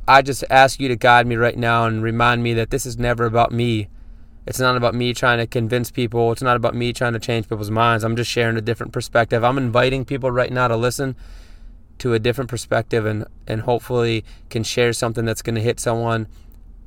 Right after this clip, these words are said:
where they need to be hit. I know there's one person listening right now that's gonna hear something that's gonna be a major conviction for them. So Holy Spirit, guide us, uh, guide people who are listening, uh, take us all out of the equation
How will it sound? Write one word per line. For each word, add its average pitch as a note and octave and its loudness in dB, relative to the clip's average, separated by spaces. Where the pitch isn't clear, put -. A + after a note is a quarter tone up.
where A#2+ 4
they A#2 4
need A2+ -2
to A#2+ -10
be A#2 0
hit. A#2+ 6
I B2+ 4
know B2+ 4
there's A#2 2
one A#2+ 0
person A#2 0
listening A2+ -2
right A2+ 2
now A#2 2
that's A2 -2
gonna A2+ -2
hear A#2 0
something A2+ -2
that's A#2 -4
gonna A#2 -2
be A2+ 0
a A2 0
major A2+ 0
conviction A2 -4
for A2 -6
them. G#2+ -2
So A#2 4
Holy C3 2
Spirit, C3 0
guide B2+ 6
us, B2+ 2
uh, A2+ 2
guide B2+ 6
people B2+ -4
who C3 0
are A#2 2
listening, A2+ -2
uh, A2+ 4
take - 0
us B2 4
all A#2+ 4
out A#2+ 4
of A2 -4
the A#2 -2
equation G#2+ -2